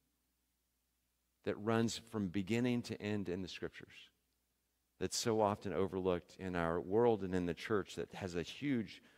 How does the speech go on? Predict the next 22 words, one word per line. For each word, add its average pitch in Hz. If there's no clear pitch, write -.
bowl 92
over 65
it? -
And 117
many 143
of 110
us -
in 101
the 101
church, 127
in 101
the 92
Presbyterian 113
church, 87
mainline 107
church, 87
evangelical 107
church, 80
American 110
church, 85
Western 104
church, -